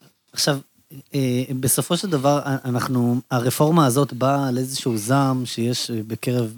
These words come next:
האנשים, אה, ביקורת על ה-, על הכשרות, על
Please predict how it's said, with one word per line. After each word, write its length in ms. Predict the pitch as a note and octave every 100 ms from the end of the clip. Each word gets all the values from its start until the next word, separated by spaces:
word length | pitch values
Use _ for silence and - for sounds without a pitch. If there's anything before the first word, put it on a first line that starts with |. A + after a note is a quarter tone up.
| -
האנשים, 580 | A#2 G#2 G#2+ - E3 D3 - _ _ _ _
אה, 160 | A2 G#2
ביקורת 520 | G#2 - D3+ D3+ D#3 C#3+
על 140 | C3
ה-, 380 | B2 A#2+ A#2+ A#2 G#2+
על 180 | A#2
הכשרות, 840 | A2+ A2+ - A#2 - A#2 A2+ A2+ -
על 240 | G#2+ A2